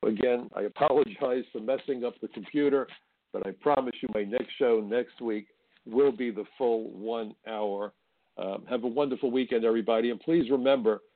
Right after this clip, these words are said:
that democracy is not a spectator sport. Get involved in what's going on. Make certain,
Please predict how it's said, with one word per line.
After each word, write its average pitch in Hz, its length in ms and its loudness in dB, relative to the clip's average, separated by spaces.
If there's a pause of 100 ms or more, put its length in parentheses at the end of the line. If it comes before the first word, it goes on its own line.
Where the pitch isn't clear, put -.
(120)
that 117 180 0
democracy 117 720 -2
is 101 80 -4
not 117 220 0
a 104 140 2
spectator 113 540 0 (120)
sport. 104 300 2 (380)
Get 120 200 4
involved 107 520 2
in 104 220 -6 (100)
what's - 280 -6
going 120 340 4
on. 110 320 6 (400)
Make 131 240 4 (160)
certain, 165 360 2